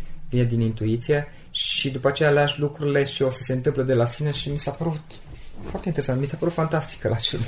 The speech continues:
moment, adică eu sunt mai degrabă cu planuri și eu iau decizii intuitive, e adevărat asta,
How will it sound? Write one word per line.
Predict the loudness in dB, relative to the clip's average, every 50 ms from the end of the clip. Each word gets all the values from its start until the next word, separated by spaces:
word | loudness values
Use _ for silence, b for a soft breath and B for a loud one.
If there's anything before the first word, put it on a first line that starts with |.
| 0
moment, | 0 2 2 4 6
adică | 4 4 4 0 -4 -4 B B B B B B -6 0
eu | 4 4 6 6
sunt | 6 4 4 4
mai | 6 6 6
degrabă | 6 6 6 6 6 6 6 4
cu | 2 0 -10 -12 -12 -6
planuri | 2 4 6 6 8 6 6 6 4 2 0 -8 -12 -12 -8
și | -4 0 6 8
eu | 8 8
iau | 10 8 6 6
decizii | 4 2 2 2 2 2 2
intuitive, | 2 2 0 0 -2 0 -2 -2 2 2 2 2 0 -2 -6 0
e | 2 4
adevărat | 4 4 4 4 4 4 4 2
asta, | 0 -4 -4 -4 -2 -2 -2 -2 B